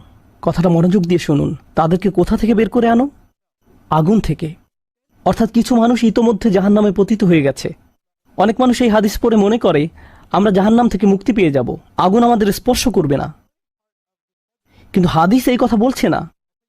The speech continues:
রাসূলুল্লাহ সাল্লাল্লাহু আলাইহি সাল্লাম আল্লাহর কাছে কাকুতি মিনতি করছেন, আর এই দিনটি হবে পঞ্চাশ হাজার বছর লম্বা। অনেক মানুষের বিচার ইতোমধ্যে হয়ে গেছে।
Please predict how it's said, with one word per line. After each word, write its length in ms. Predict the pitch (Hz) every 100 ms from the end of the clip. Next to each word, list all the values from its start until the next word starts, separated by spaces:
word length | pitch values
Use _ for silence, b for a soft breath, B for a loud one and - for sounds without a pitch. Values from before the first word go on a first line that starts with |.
| _ _ _ _ -
রাসূলুল্লাহ 520 | 180 - 254 254 254
সাল্লাল্লাহু 480 | - 254 247 247 247
আলাইহি 200 | 240 -
সাল্লাম 380 | 247 247 254
আল্লাহর 380 | 233 185 208 233
কাছে 240 | 240 233 233
কাকুতি 440 | 185 190 247 269
মিনতি 320 | 233 226 220
করছেন, 520 | 196 165 - 143 131 - -
আর 140 | 160 170
এই 200 | 196 208
দিনটি 300 | 196 220 233
হবে 180 | 220 220
পঞ্চাশ 680 | 233 214 247 247 254 247 -
হাজার 480 | - 165 190 254 233
বছর 340 | 190 - 185
লম্বা। 440 | 165 147 139 120 - _ _ _
অনেক 300 | 170 220 240
মানুষের 340 | 202 220 226 196
বিচার 340 | 156 180 262
ইতোমধ্যে 380 | 220 220 202 180
হয়ে 180 | 170 160
গেছে। 300 | 143 -